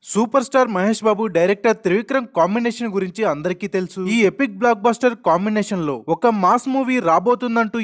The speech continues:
ఇప్పటి వరకు వార్తలు వచ్చినప్పటికీ, రీసెంట్ గా ఆ స్క్రిప్ట్ ని డిలీట్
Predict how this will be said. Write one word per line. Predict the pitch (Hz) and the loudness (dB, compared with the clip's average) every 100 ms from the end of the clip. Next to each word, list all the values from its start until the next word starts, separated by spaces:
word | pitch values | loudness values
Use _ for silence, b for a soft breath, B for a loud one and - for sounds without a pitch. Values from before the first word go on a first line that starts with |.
| 160 | -4
ఇప్పటి | - 226 233 | -4 -2 0
వరకు | 226 240 214 | 0 0 2
వార్తలు | 165 170 226 185 | 2 2 0 -2
వచ్చినప్పటికీ, | - 196 208 190 156 - - 185 | -4 -4 -2 -2 -6 -10 -4 0
రీసెంట్ | 247 277 220 196 | 2 0 0 0
గా | 202 139 | 2 4
ఆ | 190 - | 2 0
స్క్రిప్ట్ | 240 240 233 | -4 -4 -4
ని | 247 165 | -4 0
డిలీట్ | 170 220 | 0 0